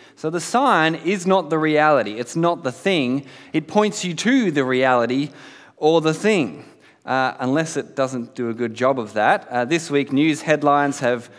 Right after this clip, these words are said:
featured this unclear sign. Uh, apparently, at the new, I haven't driven this sign. Did anyone drive through this new interchange this week? Maybe, yep, a few people.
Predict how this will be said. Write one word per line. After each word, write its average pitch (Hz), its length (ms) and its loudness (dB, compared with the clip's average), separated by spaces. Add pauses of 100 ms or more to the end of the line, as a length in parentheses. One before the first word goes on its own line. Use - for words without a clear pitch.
(140)
featured 165 500 -2
this 147 420 0 (120)
unclear 156 640 4
sign. 175 580 2 (560)
Uh, 139 340 0
apparently, 170 540 2
at 170 100 2
the 151 80 0
new, 160 380 0
I 127 80 2
haven't 117 240 0
driven 127 340 -2
this 127 120 -2
sign. 151 340 -2
Did 147 220 -10
anyone 165 280 -2
drive 120 420 0
through 123 260 -6
this 120 220 -6
new 117 200 -4
interchange 123 800 -8
this - 180 -16
week? 131 340 -8
Maybe, 131 280 -2
yep, 135 200 -4
a 139 40 -20
few 131 200 -8
people. 151 480 -4